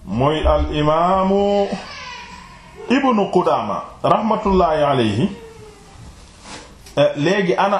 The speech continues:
ana fan ngeen teg yéen seeni wax? Muy boroom al Mughni. Muy boroom al Mughni di al imaam Ibnu Qudaama.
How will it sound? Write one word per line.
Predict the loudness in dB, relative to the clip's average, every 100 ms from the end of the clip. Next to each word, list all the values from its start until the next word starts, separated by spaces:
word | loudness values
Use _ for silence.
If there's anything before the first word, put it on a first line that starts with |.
| -2
ana | 0 0
fan | 0 -2 0
ngeen | 0 0
teg | 0 0
yéen | 2 2 2
seeni | 2 2 2
wax? | 0 -2 -8 -2
Muy | 0 2
boroom | 4 2 0 -6 -4
al | 0 0
Mughni. | 0 -2 -2 -8 -10 -14 -18 -20 -20 -20 -18 -8
Muy | -4 0
boroom | 2 2 2 -2 -8 -20 -20 -20 -20 -20 -20 -20 -20 -4
al | 0 0 0 2
Mughni | 4 2 2 2 2 2
di | 2 2 0 -6 -4 0
al | 0 0
imaam | 2 2 2
Ibnu | -2 -2 0
Qudaama. | 2 2 0 -2